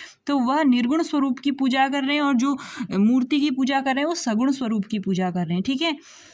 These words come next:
तो निर्गुण के दो थे, एक थे ज्ञानाश्रयी, एक है प्रेमाश्रयी। ज्ञानाश्रयी शाखा में आ जाएंगे हमारे कबीरदास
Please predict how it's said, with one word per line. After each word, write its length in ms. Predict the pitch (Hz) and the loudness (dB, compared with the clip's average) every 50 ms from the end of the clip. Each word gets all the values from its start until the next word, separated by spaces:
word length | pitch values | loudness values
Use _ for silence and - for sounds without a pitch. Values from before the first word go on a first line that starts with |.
| - _ - _ - - | -20 _ -20 _ -8 0
तो 80 | 269 | 4
निर्गुण 460 | 247 226 233 233 226 226 294 320 320 | 4 6 6 6 4 2 2 2 2
के 180 | 302 330 330 311 | 0 0 2 2
दो 260 | 226 190 226 233 240 | 2 2 2 0 -2
थे, 160 | 226 262 294 | -2 -2 -2
एक 380 | 302 254 214 233 247 233 - - | -2 -2 -4 -6 -6 -6 -4 -2
थे 80 | 294 262 | 2 2
ज्ञानाश्रयी, 800 | 220 196 202 196 196 196 208 214 240 240 - 262 269 294 311 269 | 4 4 4 2 2 2 2 2 2 0 -2 -2 -2 0 0 -2
एक 320 | 208 220 233 220 226 254 | -2 -2 -4 -4 -2 0
है 220 | 269 359 415 381 _ _ - | 0 0 -2 -4 _ _ -6
प्रेमाश्रयी। 600 | 226 233 226 214 214 202 196 - - 190 175 180 | -4 0 2 2 2 2 2 0 0 -2 0 0
ज्ञानाश्रयी 840 | 165 165 185 220 220 226 240 254 269 302 294 285 - 311 320 320 330 | 0 0 0 0 0 0 2 2 2 2 0 0 0 0 2 2 2
शाखा 440 | - - 277 247 240 233 247 254 247 | 0 0 0 0 0 0 0 0 2
में 120 | 247 254 247 | 4 4 4
आ 160 | 233 233 226 | 4 4 2
जाएंगे 420 | 208 220 220 214 214 214 214 233 | 2 0 0 2 2 2 2 2
हमारे 540 | 226 220 202 196 196 196 208 226 240 233 - | 2 2 2 2 2 0 0 -2 -4 -6 -6
कबीरदास 1080 | - 214 190 175 202 208 208 208 208 196 185 180 175 165 147 143 160 - - - - | -4 -2 0 0 2 2 2 2 2 2 2 0 0 0 -2 -4 -6 -8 -12 -16 -20